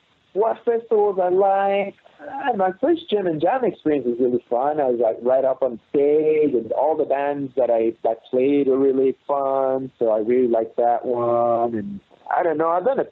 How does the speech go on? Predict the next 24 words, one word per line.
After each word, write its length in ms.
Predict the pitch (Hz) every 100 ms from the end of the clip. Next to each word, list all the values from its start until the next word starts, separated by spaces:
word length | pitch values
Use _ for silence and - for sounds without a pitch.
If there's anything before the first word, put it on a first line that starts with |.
| -
ton. 400 | 165 170 147 131
Uh, 480 | 101 135 135 131 135 _ -
can't 160 | 196
really, 240 | 202 175 139
like, 180 | 113 - -
think 200 | 135 135
about, 360 | 110 110 101 - _ _ _ _
uh, 220 | 120 110 110 -
Alchemize 600 | - 175 220 180 127 113
used 160 | 120 -
to 60 |
be 80 | 120
a 60 | 113
really 260 | 117 117
good 260 | 110 120 113 - - - -
festival 380 | 120 117 127 120
back 160 | 117 113
in 60 | 113
the 120 | 110
day 320 | 110 123 135
'cause 100 | 113
it 60 | 113
was, 160 | 110
like, 180 | 107 107